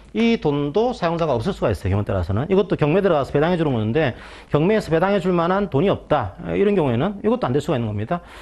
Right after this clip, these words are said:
그래서 이게 임금 채권 보장법 뭔가 하면은 좀 다른 제도예요. 요거는 일단은 노동부에서 국가가요. 국가가, 아, 이 돈을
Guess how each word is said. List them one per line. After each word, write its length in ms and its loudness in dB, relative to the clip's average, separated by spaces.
그래서 500 2
이게 280 2
임금 280 2
채권 240 0
보장법 260 0
뭔가 240 2
하면은 560 0
좀 100 -2
다른 240 0
제도예요. 480 -2
요거는 540 2
일단은 340 0
노동부에서 460 2
국가가요. 520 -2
국가가, 800 0
아, 640 0
이 240 0
돈을 480 0